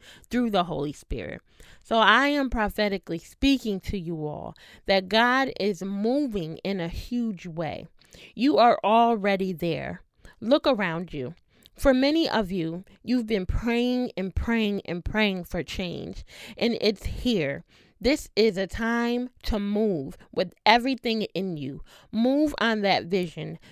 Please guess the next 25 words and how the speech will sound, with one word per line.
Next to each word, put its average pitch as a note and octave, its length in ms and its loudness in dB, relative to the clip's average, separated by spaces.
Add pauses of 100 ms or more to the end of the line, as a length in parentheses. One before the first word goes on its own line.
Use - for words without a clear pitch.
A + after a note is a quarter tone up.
(220)
Build A#3+ 460 0
that G3 340 -2
empire. F#3 720 -6 (220)
Whatever A#3+ 520 2
it C4+ 140 4
is A#3 260 4
that F#3+ 340 0
you B3+ 200 0
believe A3+ 340 -2
that F3 220 -2
God A3+ 260 4
is G#3 160 -2
calling G#3+ 400 0
you F#3+ 140 -6
to - 160 -12
do, F#3 260 -6 (100)
this A3 440 0
is F3+ 160 0
the D#3+ 120 2
time. D#3+ 460 -2 (1600)
I C4+ 120 4
talk E4 260 2
a C#4 60 2
lot G#3+ 360 6
about E3+ 340 2